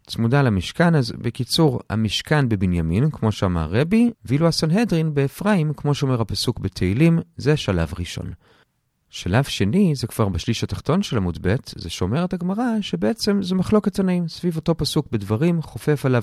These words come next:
כל היום ובין כתפיו שכן". רבי, כמו שכבר אמרנו, אומר שבאמת שילה הייתה בבנימין,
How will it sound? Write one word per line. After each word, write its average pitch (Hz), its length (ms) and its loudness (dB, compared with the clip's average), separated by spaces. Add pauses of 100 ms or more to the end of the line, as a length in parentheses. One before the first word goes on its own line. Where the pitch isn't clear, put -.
כל 117 180 2
היום 110 220 2
ובין 104 220 0
כתפיו 90 320 -4
שכן". 170 400 0 (460)
רבי, 127 400 4
כמו 107 180 -4
שכבר - 340 -2
אמרנו, 120 500 2 (120)
אומר 110 240 0
שבאמת 104 400 -2
שילה 104 260 0
הייתה 101 280 0
בבנימין, 80 680 -2